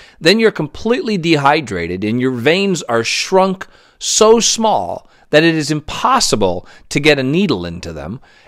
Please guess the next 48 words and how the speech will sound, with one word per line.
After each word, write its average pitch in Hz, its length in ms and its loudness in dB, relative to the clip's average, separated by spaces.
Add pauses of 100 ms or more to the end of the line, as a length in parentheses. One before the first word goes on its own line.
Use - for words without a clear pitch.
(120)
And 151 340 -2
then 170 280 0
they're 156 180 0
like, 123 260 -2
"Man, 415 320 -2
I'm 339 160 -6
having 254 260 -4
a 151 40 -4
hard 226 300 -2
time 302 300 -4
getting 277 300 -6
out. 220 240 -4
You're 403 200 4
a 147 80 2
hard 302 380 0
stick." - 400 -2
It's - 80 -16
like, - 140 -8
"Well, 339 100 2
you, 349 320 4 (220)
you 285 160 0
did 339 340 -2
this 247 280 -2
by 240 280 2
making 269 480 -2
me 262 80 -6
not 262 260 0 (580)
be 233 140 0
allowed 240 260 2
to 202 60 -8
drink 202 400 -6
anything." 151 480 -8 (420)
And 117 260 -4
I 131 100 2
say 190 240 2
that 147 200 4
as 117 120 0
if 120 180 2
I'm 110 440 0
always 117 340 4
good 107 160 -2
about 101 300 -4
drinking 101 600 -6
my, 95 360 -8
my 95 200 -8
water. 90 480 -2 (260)
I'm 101 180 -6
not. 87 480 -6